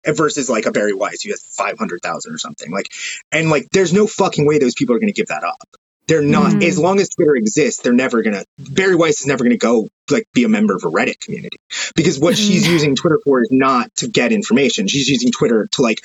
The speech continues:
Speaker 1: exhibit a profile to the world.
Speaker 2: Right.
Speaker 1: And to some degree, I am too. Like, I wasn't on Twitter until my book came out a few years ago. And I got on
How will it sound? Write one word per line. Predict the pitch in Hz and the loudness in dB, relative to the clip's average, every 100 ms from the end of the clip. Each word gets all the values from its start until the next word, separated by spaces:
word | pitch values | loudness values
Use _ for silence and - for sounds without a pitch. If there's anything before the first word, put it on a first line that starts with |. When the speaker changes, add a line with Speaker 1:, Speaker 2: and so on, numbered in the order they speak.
| - - - | -12 -14 -4
Speaker 1:
exhibit | 170 139 - 160 151 117 - - | -2 -2 -2 0 0 -4 -6 -6
a | |
profile | - 180 151 139 104 | 0 0 0 -2 -2
to | - | -2
the | 104 | 0
world. | 220 - - | 0 0 -6
Speaker 2:
Right. | 202 196 180 175 - _ - | -4 -2 -2 -4 -8 _ -2
Speaker 1:
And | 185 | 0
to | 185 | 0
some | 208 | 0
degree, | 175 156 | 0 0
I | 127 117 | 0 0
am | 104 | -2
too. | - - - - - | -2 -2 -4 -12 -4
Like, | - 190 | -2 0
I | 180 | 2
wasn't | 214 208 185 240 | 2 2 0 0
on | 143 156 | 0 -2
Twitter | - 156 147 123 | -2 0 2 0
until | 117 117 | 0 0
my | 107 | -2
book | - 120 | -2 -2
came | 120 110 | 0 0
out | 95 - - | 0 -6 -8
a | 131 | -4
few | - 135 | 2 4
years | 160 | 4
ago. | 117 104 - - - - - - | 2 0 -2 -6 -14 -14 -8 -2
And | 143 | 0
I | 123 | 2
got | 117 117 | 2 2
on | 110 104 98 | 2 2 0